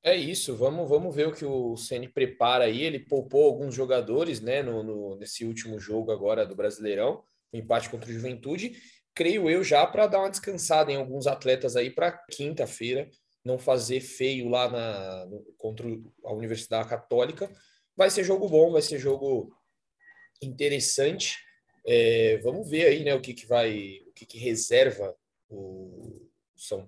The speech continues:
Paulo e Universidade Católica do Chile. Vai ser uma baita de um, um baita de um jogo, sem dúvida nenhuma, no estádio San Carlos de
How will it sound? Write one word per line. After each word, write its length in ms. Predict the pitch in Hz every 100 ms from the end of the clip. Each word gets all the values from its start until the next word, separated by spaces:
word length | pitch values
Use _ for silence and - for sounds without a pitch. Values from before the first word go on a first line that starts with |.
| -
Paulo 300 | 120 123 113
e 120 | 69
Universidade 680 | 117 113 113 - 110 120
Católica 560 | 110 110 - 107 107 107
do 120 | 107
Chile. 640 | 104 - - 131 113 98 - _ _ _
Vai 100 | 117
ser 160 | 110 120
uma 140 | 120
baita 340 | 110 110 113 123
de 120 | 120
um, 480 | 120 110 98 95 95 _ _ -
um 60 |
baita 280 | 107 120 120
de 100 | 117
um 120 | 123
jogo, 340 | 110 117 131 120
sem 300 | - 139 139
dúvida 320 | 123 131 120
nenhuma, 460 | 123 110 113 143 143 _ _ _ _
no 300 | 127 120 120
estádio 380 | 120 - 131 131
San 300 | - - 185
Carlos 540 | - 160 165 170 143
de 200 | 139 127